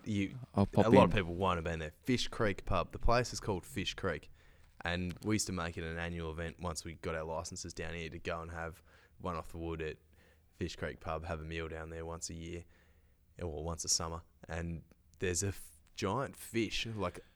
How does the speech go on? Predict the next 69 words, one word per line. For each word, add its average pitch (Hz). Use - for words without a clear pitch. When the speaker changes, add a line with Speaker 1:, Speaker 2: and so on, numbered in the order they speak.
Speaker 1:
hanging 104
over. 90
This 92
is -
a 104
three-story 101
pub, 92
and 107
there's 123
Speaker 2:
Yeah. 139
Speaker 1:
just 127
this 110
fish -
hanging 101
over 90
Speaker 2:
I 117
think 165
Speaker 1:
the 180
Speaker 2:
the -
Speaker 1:
edge -
Speaker 2:
fish 143
Speaker 1:
of 85
the -
pub. 92
Or 90
the 90
Speaker 2:
has 107
Speaker 1:
corner. 95
Speaker 2:
fallen 107
over 98
'cause 104
it, 101
I 95
think 117
it -
did 113
stand 87
up 92
at -
one 82
stage, -
and 101
it 110
looks 110
like 107
it's -
just -
fallen. 92
Speaker 1:
<laughs> -
Just -
Speaker 2:
So -
Speaker 1:
fallen 120
Speaker 2:
now 107
Speaker 1:
on 104
Speaker 2:
there's -
Speaker 1:
the 104
Speaker 2:
a, -
Speaker 1:
corner 113
Speaker 2:
like 98
Speaker 1:
of 90
the 101
Speaker 2:
a, -
Speaker 1:
pub. 80
Speaker 2:
yeah, 87
Speaker 1:
It's -
there. 90
Speaker 2:
giant 95
fish -
just -